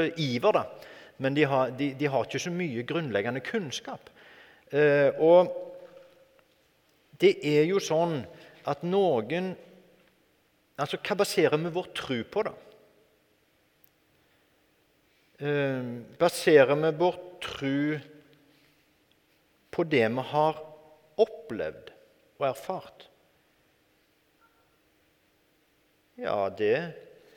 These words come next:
det vil jo være en naturlig del av det vi baserer vår tro på, men ikke en, den eneste delen av det vi baserer vår tro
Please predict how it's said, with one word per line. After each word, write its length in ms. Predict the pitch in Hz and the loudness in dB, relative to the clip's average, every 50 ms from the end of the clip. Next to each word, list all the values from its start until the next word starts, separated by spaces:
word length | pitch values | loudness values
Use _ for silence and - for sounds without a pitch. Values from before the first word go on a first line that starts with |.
| _ _ _ _ _ _ - | _ _ _ _ _ _ -18
det 240 | 139 113 117 202 185 - | -8 -2 -2 -2 -2 -2
vil 180 | 147 175 202 226 | -4 -4 -4 -2
jo 80 | 233 | 2
være 280 | 233 220 214 196 202 196 | 4 4 4 2 0 -2
en 80 | 190 185 | -4 -6
naturlig 460 | 180 - - 165 147 143 151 156 143 | -6 -6 -4 -2 0 0 0 2 2
del 240 | 139 127 127 127 131 | 4 4 4 4 2
av 120 | 127 127 | 0 2
det 80 | 127 117 113 | 0 0 0
vi 100 | 113 104 | -2 -4
baserer 400 | 113 107 - - 110 101 95 98 | -4 -4 0 0 0 0 0 -2
vår 160 | 101 101 - | -4 -6 -6
tro 180 | - - 104 92 - - - | -8 -10 -10 -10 -10 -10 -8
på, 140 | 143 170 170 - - - - _ _ _ _ _ _ _ _ _ _ _ - 127 | -8 -8 -10 -12 -18 -20 -20 _ _ _ _ _ _ _ _ _ _ _ -12 -8
men 160 | 139 143 143 139 | -6 -4 -4 -6
ikke 320 | - - - - 208 208 - 151 | -8 -6 -4 -2 -2 -2 -2 -4
en, 120 | 160 147 - | -6 -4 -2
den 180 | 156 147 156 - - 147 | -2 -2 -2 -4 -10 -6
eneste 640 | 151 151 143 123 107 90 87 92 95 - - - 196 | -6 -6 -6 -6 -8 -10 -10 -10 -12 -12 -10 -8 -4
delen 320 | 190 160 117 104 101 104 | -2 0 0 -2 -2 -6
av 100 | 104 104 98 | -8 -6 -4
det 120 | 101 95 | -4 -4
vi 160 | 98 98 92 | -6 -8 -8
baserer 600 | 92 98 92 82 71 - - - 98 90 85 85 | -8 -8 -8 -8 -10 -12 -10 -8 -6 -6 -6 -8
vår 160 | 85 85 82 - | -10 -12 -16 -16
tro 160 | - - | -16 -16